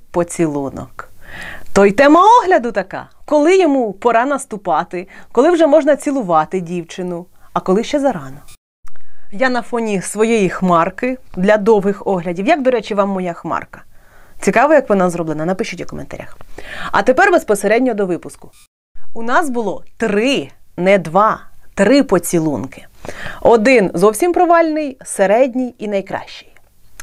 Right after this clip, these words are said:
З ким же були ці три поцілунки? Перший з Олександром, поцілунок у плече, де в Злата сахнулася, є таке слово.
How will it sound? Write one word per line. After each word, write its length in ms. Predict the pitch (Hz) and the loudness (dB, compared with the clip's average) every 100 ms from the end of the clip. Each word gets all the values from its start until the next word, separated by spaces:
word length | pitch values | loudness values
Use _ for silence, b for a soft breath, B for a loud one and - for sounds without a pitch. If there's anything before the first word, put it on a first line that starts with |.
| B B B | B B B
З 80 | - | -2
ким 200 | - 370 | 2 4
же 80 | 349 | 4
були 180 | 277 269 | 4 2
ці 140 | 277 | 0
три 140 | 262 | 0
поцілунки? 640 | 254 220 214 185 160 - - - | -2 -2 -4 -4 -4 -8 -12 0
Перший 460 | 202 285 - 277 | 2 2 0 0
з 60 | 226 | 0
Олександром, 760 | 220 208 - 170 147 131 110 151 | 0 -2 -4 -2 -2 -4 -12 -10
поцілунок 760 | 180 - 180 220 233 196 - | -10 -8 -6 -4 -4 -6 -6
у 60 | 185 | -8
плече, 560 | 175 175 - 156 139 - B B B | -4 -6 -4 -8 -8 -14 B B B
де 380 | 175 214 233 226 | 0 2 4 4
в 120 | - | 2
Злата 460 | 190 254 262 240 202 | 2 2 2 0 -2
сахнулася, 920 | - 233 - 247 349 392 262 190 - | -2 -6 0 2 4 6 4 2 -4
є 160 | 170 165 | -6 -6
таке 300 | 156 156 160 | -8 -12 -12
слово. 580 | - - 156 147 131 | -12 -10 -10 -10 -14